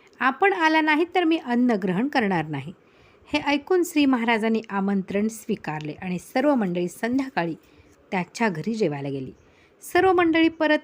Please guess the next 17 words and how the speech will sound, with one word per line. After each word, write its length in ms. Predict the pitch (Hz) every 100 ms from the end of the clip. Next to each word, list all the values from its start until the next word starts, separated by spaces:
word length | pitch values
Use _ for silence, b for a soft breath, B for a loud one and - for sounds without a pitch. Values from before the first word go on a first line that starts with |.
| 262
येण्यास 320 | 262 254 -
निघाली 320 | 226 226 233
त्यावेळी 300 | 226 214 220
मुलाने 420 | 214 190 180 180 196
नमस्कार 520 | 175 170 - 202 233
केला. 220 | 160 151 - b b b b
तेव्हा 180 | 190 180
श्री 220 | 175 190
महाराज 360 | 185 170 175 208
त्याला 240 | - 190 170
हळूच 240 | 160 233 247
बोलले, 260 | 208 175 - b b b b -
"आता 280 | 226 277 320
सगळे 320 | 320 311 311
झाले 300 | 294 285 277
ना 120 | 269
मनासारखे, 800 | 254 240 240 247 226 - 220 214